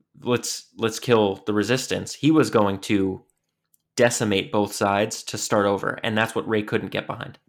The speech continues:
She didn't want to kill anybody. She wanted to bring peace, and I think that's where the difference is and why she couldn't take his hand. Now, if, if Rian Johnson would have made Ben say,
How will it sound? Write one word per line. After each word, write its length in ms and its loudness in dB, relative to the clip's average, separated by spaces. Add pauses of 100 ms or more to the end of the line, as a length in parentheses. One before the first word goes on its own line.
(220)
She 200 0
didn't 220 4
want 160 2
to 120 -6
kill 180 0
anybody. 400 -2 (580)
She 240 0
wanted 400 4
to 280 0
bring 260 -2
peace, 460 -4 (120)
and 320 -4 (440)
I 80 2
think 180 0
that's 200 4
where 120 4
the 80 -2
difference 420 -2
is 380 -8 (240)
and 140 -6
why 140 4
she 160 -4
couldn't 260 -8
take 200 -8
his 100 -8
hand. 280 -8 (500)
Now, 180 6
if, 240 2
if 320 2
Rian 320 6
Johnson 420 2
would 120 6
have 180 4
made 420 4
Ben 320 2
say, 480 2